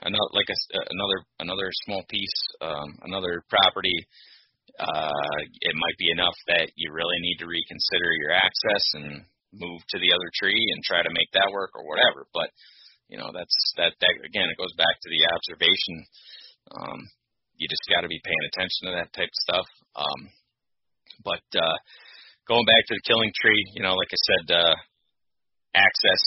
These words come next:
is a, is a major component. Um, understanding what your prevailing wind and or thermals are doing and how you can use them to your advantage.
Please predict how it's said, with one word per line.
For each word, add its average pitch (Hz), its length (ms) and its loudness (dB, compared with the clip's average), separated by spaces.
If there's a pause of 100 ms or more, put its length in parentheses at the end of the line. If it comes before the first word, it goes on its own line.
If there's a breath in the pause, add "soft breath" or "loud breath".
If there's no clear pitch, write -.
is 95 160 -10
a, 90 120 2 (360)
is - 80 -10
a 87 80 -10
major 90 480 -2 (160)
component. 92 480 -6 (560)
Um, 80 340 -2 (1040 soft breath)
understanding 98 840 2
what 92 180 -4
your 87 180 -2 (380)
prevailing 90 500 0
wind 92 240 2 (160)
and 87 100 -2
or 87 160 -8 (100)
thermals 98 520 -4
are 92 120 -4
doing 98 360 2 (200)
and 80 360 0
how 90 140 2
you 82 180 -4
can 78 120 -12
use 87 240 -8
them 95 220 -2
to 92 80 -10
your 92 180 -6
advantage. 95 460 -2